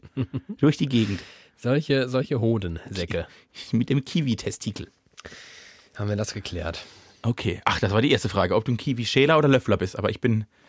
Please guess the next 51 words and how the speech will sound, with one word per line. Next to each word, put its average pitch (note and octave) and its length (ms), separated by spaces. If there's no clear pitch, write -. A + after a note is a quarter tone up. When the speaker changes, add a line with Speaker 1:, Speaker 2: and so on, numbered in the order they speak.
Speaker 2:
ich - 80
bin D#3 140
beruhigt. D#3 320
Speaker 1:
Du - 60
Speaker 2:
Die - 20
Speaker 1:
warst C#3 120
Speaker 2:
Staffel D#3+ 180
Speaker 1:
kurz D#3 100
besorgt, C3 380
ne? A#2+ 60
Speaker 2:
Ja, B2+ 60
ich C#3+ 40
Speaker 1:
Hattest G3+ 140
Speaker 2:
hatte F#3+ 100
Speaker 1:
kurz C3 100
Speaker 2:
keine F3 120
Speaker 1:
Angst, A2+ 100
Speaker 2:
Sorge, B2+ 460
Speaker 1:
dass C#3 100
Speaker 2:
hatte A2+ 80
Speaker 1:
ich A2+ 60
Speaker 2:
Sorge. A2+ 260
Speaker 1:
jetzt - 380
Speaker 2:
Aber B2+ 140
bisher B2 580
sind C3 200
wir B2+ 60
uns B2+ 100
ja B2+ 80
bei A#2 100
so, A2 200
also A2+ 140
wir A#2 60
sind C#3 140
uns C3 120
nicht D3+ 180
bei - 80
Speaker 1:
bei - 60
Speaker 2:
allen E3 160
Speaker 1:
den A#2+ 80
Speaker 2:
Kuli-, D#3 260
kulinarischen C3+ 400
Fragen C3+ 200
Speaker 1:
wesentlichen C#3 260
Speaker 2:
einig. G#2+ 60
Speaker 1:
Fragen G2 280
Speaker 2:
Genau, C#3+ 160
Speaker 1:
der - 60
Speaker 2:
bei D3 100
den C#3 80
Speaker 1:
Welt. F#2 80